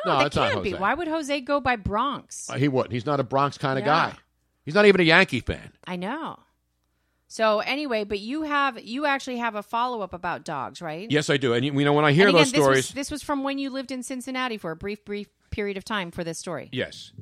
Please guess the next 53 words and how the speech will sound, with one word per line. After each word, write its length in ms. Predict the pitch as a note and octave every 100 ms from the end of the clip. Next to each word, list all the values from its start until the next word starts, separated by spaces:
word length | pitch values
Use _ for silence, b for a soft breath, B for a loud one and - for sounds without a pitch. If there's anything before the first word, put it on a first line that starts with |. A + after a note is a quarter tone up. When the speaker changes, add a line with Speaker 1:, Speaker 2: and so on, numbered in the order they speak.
| -
Speaker 2:
'cause 140 | C#3
I, 140 | E3+ E3+
I 120 | E3+
think 220 | - E3+
about 320 | B2 G#2+ F#2+ - _ _ _
animals, 460 | A2+ A2 G2 D#2 -
and 80 | A2
I 60 | A2+
see 240 | - B2+
people 340 | G#2 B2 A2+
who 80 | A2
lose 260 | G#2 A2 G#2+
pets, 520 | - G#2 G#2 - - _ _ _ _ _ _ _
and 140 | C#3 E3
it's 100 | -
sad. 380 | F3+ C3+ C#2 -
You 100 | C3+
know, 160 | A#2+ A2+
people 260 | - C#3+
can 120 | C3+
shave 260 | B2 D3 C3+
off 160 | B2 -
their 100 | G2+
beards, 560 | F2+ B2 D#2+ - - - _ _ _ _ _
but 80 | B2
when 100 | B2+
you 80 | C3
lose, 280 | D#3+ D#3+ D3
and 200 | C3 B2
that 120 | C3+
you 80 | C3+
can 120 | B2+
grow 220 | A2+ C3
it 80 | G#2
back. 420 | D3 A2 - - _ _ _ -
When 100 | C3+
you 80 | F3
lose 200 | G3 C#3+
an 80 | C3+
animal, 440 | C#3 B2+ D#2+ - _
it's 100 | -
very, 200 | C3 C#3
very 240 | A#2+ A2+
emotional. 480 | G2+ G#2+ A2 - C3+ _ _ _ -
And 100 | D3+
I 40 |
remember, 500 | G3 F3+ F3+ B2 E2 _ _ _ _ _ _ _ -
going 140 | F#3
back 160 | F#3+ F#3
to 60 | E3
nineteen 420 | D#3 D#3+ - D3
eighty-five, 500 | C#3 C3+ C3 B2 E2+
Robin, 300 | E2+ D2+ D#2+